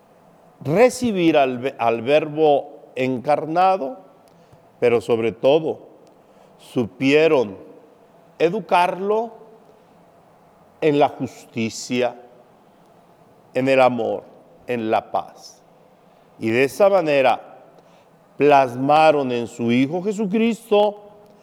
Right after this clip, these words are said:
al que es Hijo de Reyes, al que regirá al pueblo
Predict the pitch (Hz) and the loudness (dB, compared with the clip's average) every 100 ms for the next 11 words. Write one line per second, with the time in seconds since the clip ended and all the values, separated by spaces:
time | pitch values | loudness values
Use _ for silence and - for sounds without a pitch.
0 | _ _ _ _ 127 131 127 - 135 127 | _ _ _ _ 0 2 0 -6 -4 0
1 | 127 156 196 - - 143 143 - 135 120 | 2 2 0 -6 -8 -6 -4 -2 -4 -2
2 | 113 101 104 101 101 95 101 - - - | -4 -6 -6 -4 -6 -8 -10 -10 -20 -20
3 | _ _ _ _ _ _ _ _ _ 123 | _ _ _ _ _ _ _ _ _ 0
4 | 123 113 - 123 120 117 - 117 113 123 | 0 0 -4 0 0 -2 -6 -14 -6 -4
5 | 113 120 117 131 190 233 - - - _ | -4 -6 2 4 4 0 -12 -20 -20 _
6 | _ _ _ _ _ - 113 107 - 127 | _ _ _ _ _ -2 -2 -2 -8 -4
7 | 131 151 160 180 208 220 | 0 0 -2 -2 -2 -4